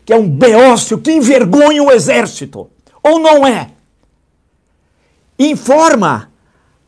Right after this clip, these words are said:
ao Supremo Tribunal Federal uma mentira. Esse homem é um mentiroso, além de criminoso, porque as pessoas estão morrendo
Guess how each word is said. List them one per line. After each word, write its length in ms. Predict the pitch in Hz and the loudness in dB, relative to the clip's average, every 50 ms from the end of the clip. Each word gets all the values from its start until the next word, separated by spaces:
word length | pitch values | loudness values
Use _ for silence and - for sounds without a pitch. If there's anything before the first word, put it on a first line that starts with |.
| _ | _
ao 220 | - - 226 254 214 | -2 0 0 0 -2
Supremo 480 | - - 254 - - 240 254 233 220 | -4 -8 -6 -4 -2 -2 -2 -2 -4
Tribunal 380 | - 240 226 196 226 220 220 220 | -4 -4 -4 -4 -4 -4 -4 -4
Federal 380 | 220 226 202 220 220 269 285 285 | -4 -6 -6 -2 0 0 0 0
uma 260 | 285 240 247 277 294 | -2 -4 -2 -2 -2
mentira. 680 | 285 302 320 294 214 - - - 370 392 392 359 269 233 | -2 0 0 -2 -2 -2 -4 -4 -2 0 2 2 2 2
Esse 220 | 202 - - - | 0 -2 -2 -4
homem 180 | 302 320 320 320 | -4 -2 -2 -2
é 40 | 311 | -4
um 140 | 277 254 | -4 -4
mentiroso, 1040 | 294 359 359 320 - - 415 359 233 254 311 330 359 349 294 180 147 156 131 95 - _ _ _ _ _ _ _ _ _ _ _ - | -6 -8 -8 -8 -10 -6 -2 -2 0 2 2 2 2 2 0 -2 -4 -8 -8 -10 -12 _ _ _ _ _ _ _ _ _ _ _ -8
além 340 | - 156 170 196 269 359 370 | -4 -2 0 0 0 0 -2
de 140 | 262 180 | -6 -8
criminoso, 1000 | - - - 427 453 453 427 403 311 214 233 311 330 311 233 151 131 120 - - _ _ _ _ _ _ | -8 -6 -6 -4 -4 -2 -2 -4 -2 0 0 2 2 0 -2 -4 -6 -8 -10 -12 _ _ _ _ _ _
porque 180 | _ - 349 | _ -8 -8
as 100 | 330 330 | -8 -8
pessoas 380 | - 381 320 - - 370 349 - | -8 -8 -8 -6 -6 -6 -6 -6
estão 240 | - - 370 359 349 | -6 -6 -6 -4 -4
morrendo 840 | 359 330 247 180 214 - 349 370 370 359 330 226 202 147 - - | -4 -4 -4 -6 -8 -8 -8 -8 -8 -8 -6 -6 -6 -8 -8 -12